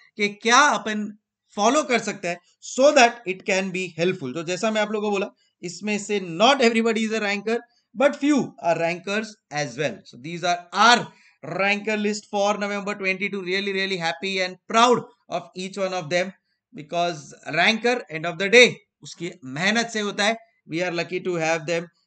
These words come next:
as our students। Anyways, चलो, अब अपन लोग आ जाते हैं अपनी स्ट्रेटजी के ऊपर, गाइस। So, क्विकली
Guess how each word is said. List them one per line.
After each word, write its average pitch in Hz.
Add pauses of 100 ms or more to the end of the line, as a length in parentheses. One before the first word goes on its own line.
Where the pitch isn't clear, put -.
(140)
as 151
our 151
students। 139
Anyways, 247
चलो, 190
अब 202
अपन 226
लोग 226
आ 214
जाते 214
हैं 214
अपनी 214
स्ट्रेटजी 185
के 214
ऊपर, 208
गाइस। 202 (540)
So, 208 (1000)
क्विकली 262